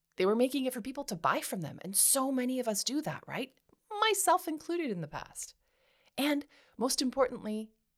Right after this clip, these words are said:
they were able to sort all of that shit out. Take Sarah, for example.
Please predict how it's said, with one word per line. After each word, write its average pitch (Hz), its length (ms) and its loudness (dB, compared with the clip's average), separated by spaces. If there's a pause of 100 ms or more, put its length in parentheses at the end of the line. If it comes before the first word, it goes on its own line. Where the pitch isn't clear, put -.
(180)
they 180 120 0
were 185 180 -6
able 156 380 -6 (140)
to 185 100 -4
sort 139 380 2 (180)
all 135 260 -8
of - 120 -14
that - 200 -14
shit - 200 0
out. - 320 -18 (1040)
Take 269 220 0
Sarah, - 340 -2 (180)
for 143 140 -12
example. - 380 -12